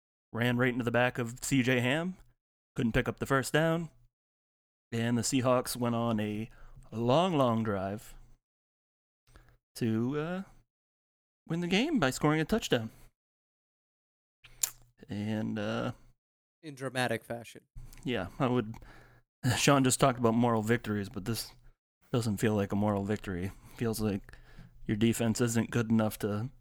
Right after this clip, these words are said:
Speaker 1: stop one of the best quarterbacks in the league. But they fought hard, and here you are now, having two losses to two teams that are undefeated,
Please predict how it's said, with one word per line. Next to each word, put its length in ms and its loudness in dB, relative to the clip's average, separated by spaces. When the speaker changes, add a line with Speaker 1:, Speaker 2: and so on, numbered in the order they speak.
Speaker 1:
stop 400 2
one 100 4
of 60 2
the 60 4
best 260 2
quarterbacks 460 0
in 60 2
the 60 2
league. 400 0
But 240 4
they 140 6
fought 240 4
hard, 360 4
and 160 -6
here 160 4
you 140 6
are 140 4
now, 400 2
having 260 2
two 160 4
losses 500 2
to 80 -2
two 180 2
teams 320 2
that 100 0
are 80 0
undefeated, 500 0